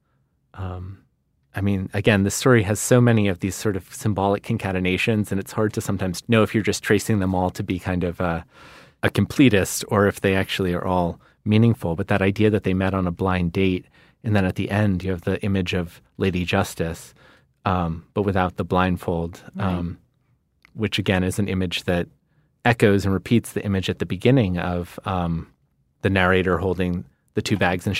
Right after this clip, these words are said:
Speaker 1: shaking them
Speaker 2: bags,
Speaker 1: like
Speaker 2: yeah.
Speaker 1: maracas. There's all these sort of echoes and linkages, and that question of, you know, are people able to see what's in front of them? Are they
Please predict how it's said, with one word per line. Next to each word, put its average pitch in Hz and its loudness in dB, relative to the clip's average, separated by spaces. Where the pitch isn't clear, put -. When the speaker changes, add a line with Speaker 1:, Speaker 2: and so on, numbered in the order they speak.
Speaker 1:
shaking 85 -2
them 92 0
Speaker 2:
bags, 90 -2
Speaker 1:
like - -
Speaker 2:
yeah. 95 -2
Speaker 1:
maracas. 92 0
There's 120 2
all 120 4
these 107 -2
sort 98 -2
of - -8
echoes 95 0
and 95 -4
linkages, 92 -4
and 95 -4
that 92 -8
question - -4
of, 87 -6
you 101 -4
know, 87 -4
are 104 0
people 98 -2
able 104 0
to 101 -4
see 101 0
what's 95 0
in 95 -4
front 92 -4
of 90 -4
them? 92 -2
Are 92 -2
they 87 -6